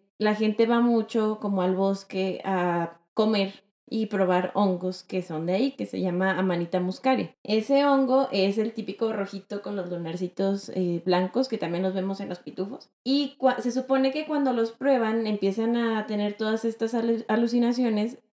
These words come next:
y ven seres pequeñitos. Entonces,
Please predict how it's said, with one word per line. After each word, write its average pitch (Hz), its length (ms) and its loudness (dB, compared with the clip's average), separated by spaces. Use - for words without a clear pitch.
y 226 140 2
ven 214 420 4
seres 202 380 -2
pequeñitos. 220 680 0
Entonces, 190 600 -2